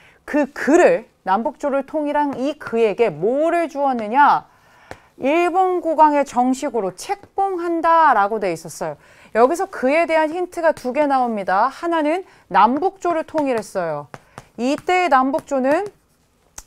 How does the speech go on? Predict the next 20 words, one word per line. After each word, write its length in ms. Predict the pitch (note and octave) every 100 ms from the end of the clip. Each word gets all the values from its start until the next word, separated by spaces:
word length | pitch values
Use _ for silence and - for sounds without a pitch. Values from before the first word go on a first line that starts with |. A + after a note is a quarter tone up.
| -
결국엔 380 | - A#3 A#3 A3
일본 500 | D4+ F4+ E4+ G4 F#4
국왕이니까 800 | C#4 C4+ C4 G#3 E3+ C4 A#3+ -
일본의 680 | C4 E4 F#4+ F4+ G4+ F#4+ B3+
남북조의 800 | F3 G3+ G#3+ B3+ - - G#3+ G#3
분열과 580 | - A3 A#3 A3 F#3+ F#3
혼란을 440 | C#4+ C#4+ C4+ A#3
통일한 560 | G#3+ C#4+ B3+ G#3 B3+ F#3 - - _
이 100 | G3
사람은 360 | A#3+ A3 G#3+ F#3+
누가 220 | A3 C#4
되는 240 | B3 G3
거예요? 520 | E3+ D3 D#3 A3 F#3 C#3+ - - - -
이 120 | G#3+
사람을 420 | E4+ F#4 F#4 F#4
모르면 360 | A#3+ B3 C#4 A3+
문제를 380 | G3+ G3+ A#3
못 180 | G#3+ E3+
풀어요. 720 | - B3+ G#3 D#3+ C#3 C#3+ D3+ C#3+ - _ _ _ - _ - - - - _ - -
예, 360 | A3 G3+ C#3+